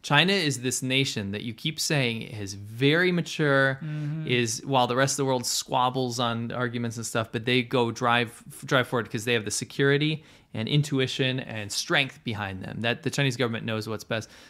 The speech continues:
Speaker 1: Then why can't you let Chinese people watch another Chinese ethnically person win an Oscar?
Speaker 2: Yeah,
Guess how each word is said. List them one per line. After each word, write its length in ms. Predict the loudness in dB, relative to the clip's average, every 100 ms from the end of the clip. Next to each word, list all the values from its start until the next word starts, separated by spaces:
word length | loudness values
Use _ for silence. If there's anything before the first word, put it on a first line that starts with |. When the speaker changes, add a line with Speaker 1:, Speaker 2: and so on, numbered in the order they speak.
| _
Speaker 1:
Then 100 | -4
why 140 | -2 0
can't 220 | -2 0
you 120 | 2
let 260 | 2 0 -4
Chinese 300 | -4 -4 -4
people 260 | -8 -6
watch 300 | -4 -4 -4
another 300 | -6 -4 -4
Chinese 400 | -4 -6 -6 -6 -8
ethnically 460 | -8 -10 -8 -10
person 380 | -8 -10 -8 -10
win 120 | -10
an 100 | -10
Oscar? 420 | -12 -10 -12 -6
Speaker 2:
Yeah, 200 | -6 -6